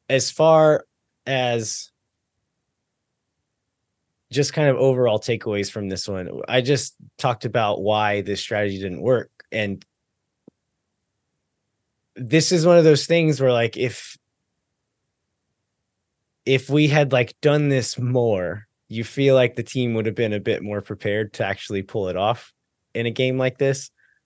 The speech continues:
Uh, but there's been so many games for so long where that didn't happen.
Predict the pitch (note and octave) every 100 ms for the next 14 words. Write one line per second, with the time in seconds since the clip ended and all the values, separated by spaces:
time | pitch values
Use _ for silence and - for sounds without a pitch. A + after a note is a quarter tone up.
0 | _ _ _ _ G#2 A2 G#2 G2+ G2 C3+
1 | B2+ C3 B2+ - C#3 C#3+ B2+ - C#3 C3+
2 | C3 A#2 B2+ B2 A2 A#2 G2+ B2 G#2+ A2
3 | G#2+ F#2+ F#2 F2 F2+ - _ _ _ G2+
4 | A2+ G#2+ - A2+ G2+ G2 B2+ C#3 G2+ F2
5 | F2+ -